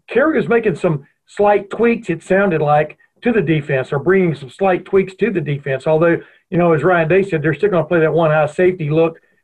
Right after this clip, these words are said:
for the most part. But, uh, you know, Shaun Wade, the lone returning starter from that group, and, you know, even he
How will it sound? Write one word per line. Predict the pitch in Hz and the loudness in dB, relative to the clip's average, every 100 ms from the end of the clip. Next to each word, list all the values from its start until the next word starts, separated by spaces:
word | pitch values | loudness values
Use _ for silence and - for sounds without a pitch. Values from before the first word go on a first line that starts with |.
| - | -2
for | 156 | 0
the | 147 | 2
most | 156 190 - | 2 0 -2
part. | 143 135 143 | -2 0 0
But, | 139 139 | -2 0
uh, | 151 135 - _ _ | 0 0 -6 _ _
you | 170 | 0
know, | 160 | 0
Shaun | - 208 196 180 | 2 2 2 2
Wade, | 180 190 190 156 | 4 4 2 2
the | 156 | 2
lone | 165 180 | 2 2
returning | 170 151 175 175 151 | 2 0 0 0 -2
starter | - 175 170 175 165 - _ _ | -2 0 2 2 0 -4 _ _
from | - 156 | -2 0
that | 160 151 | 2 0
group, | 143 175 180 185 165 | 0 4 4 2 -2
and, | 127 - _ _ | -6 -10 _ _
you | 175 | 0
know, | 180 | 2
even | 196 175 | 2 2
he | 156 214 202 | 2 2 0